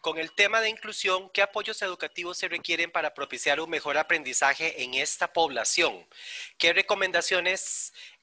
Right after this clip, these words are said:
pensando en las características de la pra-, prevalencia a la tartamudez, la dificultad en el ritmo del habla y los errores en diferentes consonantes,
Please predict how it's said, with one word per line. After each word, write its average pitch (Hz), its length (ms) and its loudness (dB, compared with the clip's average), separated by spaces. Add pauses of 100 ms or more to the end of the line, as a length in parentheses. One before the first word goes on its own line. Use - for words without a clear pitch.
(300)
pensando 156 640 2
en 160 100 0
las 143 160 2
características 143 800 0
de 117 120 0
la 117 160 2
pra-, 120 220 2 (140)
prevalencia 139 720 2
a 147 60 4
la 135 100 0
tartamudez, 156 760 0
la 131 100 -2
dificultad 123 580 -4
en 151 100 -6
el 147 120 -6
ritmo 156 300 -8
del 156 140 0
habla 147 360 4
y 139 80 -14
los 127 220 -8
errores 135 360 -6
en 110 80 -14
diferentes 117 480 -12
consonantes, 160 680 -6